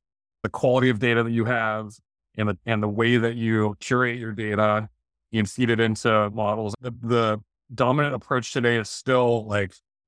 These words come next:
"Let's take the entire internet and train on it," or, "Let's take our organization's entire corpus of data and train on it." And the details around the data continue to be kind of an afterthought, which is crazy given that, like, data is the new oil is such a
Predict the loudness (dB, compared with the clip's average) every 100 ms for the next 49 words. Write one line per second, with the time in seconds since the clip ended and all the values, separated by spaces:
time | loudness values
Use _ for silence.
0 | _ -4 -2 -2 -8 -2 -2 0 0 2
1 | 0 -2 -10 -12 -14 -4 0 2 2 0
2 | -2 0 -2 -4 -4 -2 0 0 0 -2
3 | 0 -2 -2 -2 -2 0 2 2 0 -4
4 | -4 -4 -4 -6 -2 0 0 -2 0 2
5 | 0 0 -4 -6 -4 -6 -4 -6 0 2
6 | 2 0 -2 -4 -4 -2 -2 -4 -4 -2
7 | 0 0 0 -2 0 0 _ _ _ _
8 | -4 -2 -2 -2 -4 -4 -4 0 0 0
9 | -2 -6 -6 -2 0 2 2 2 2 2
10 | 2 2 0 0 -2 2 4 2 0 -4
11 | -2 0 2 4 2 0 -4 -6 -4 -2
12 | 4 4 4